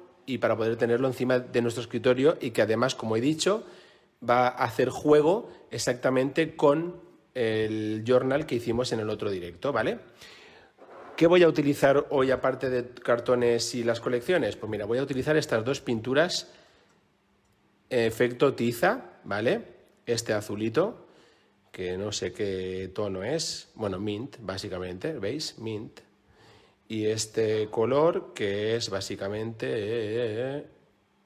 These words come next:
cereza. Color cereza y color mint para pintar mi organizador de sobremesa, ¿vale? ¿Que no tenéis estos colores? No os preocupéis, porque la colección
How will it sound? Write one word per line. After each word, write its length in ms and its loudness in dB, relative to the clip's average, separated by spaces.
cereza. 600 0
Color 280 2
cereza 680 0
y 80 -6
color 320 2
mint 400 0
para 260 2
pintar 840 0
mi 720 2
organizador 1080 2
de 220 -2
sobremesa, 580 -4
¿vale? 300 -4
¿Que 120 4
no 120 4
tenéis 260 4
estos 240 2
colores? 500 4
No 100 4
os 60 2
preocupéis, 560 2
porque 840 0
la 200 0
colección 680 2